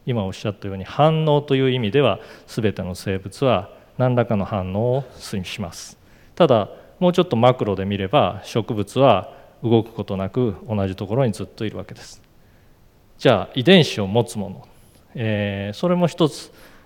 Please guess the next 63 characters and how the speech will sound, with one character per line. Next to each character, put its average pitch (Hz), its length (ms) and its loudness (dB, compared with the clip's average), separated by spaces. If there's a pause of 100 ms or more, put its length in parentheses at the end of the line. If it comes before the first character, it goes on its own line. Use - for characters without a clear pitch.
あ 117 160 2
の、 107 540 0
非 123 80 -2
常 127 180 0
に 123 80 -2
合 117 220 2
理 113 100 2
的 110 240 -2
な 110 240 0 (240)
定 110 140 0
義 101 160 -2
に 104 340 -2 (240)
見 117 100 4
え 143 60 8
ま 147 140 6
す - 140 -4
け 95 100 -4
れ 92 80 -4
ど 104 100 -8
も、 117 380 -2 (880)
生 226 120 -2
き - 120 -12
て 131 140 8
る 101 100 2
状 104 220 2
態 104 240 0
と 107 100 -8
死 - 260 -2
ん 151 120 2
で 143 100 6
る 135 80 4
状 131 200 2
態 127 160 2
を 120 40 0
区 - 160 2
別 123 220 6
す - 120 -8
る 92 120 -6
と 98 140 -6
き 104 120 -6
に、 113 340 -2 (400)
遺 120 140 -2
伝 147 200 8
子 - 180 -4
の 98 160 -2
有 127 80 6
無 117 120 4
と 95 140 -4
い 95 80 -4
う 92 60 -4
の 90 80 -6
は 87 80 -8
必 - 160 -6 (260)
ず 87 60 -10
し - 180 -10
も 107 320 -2
有 101 200 0
効 98 200 -6
な 95 140 -8
定 95 160 -8
義 90 160 -10
に 113 80 -4
は 101 160 -4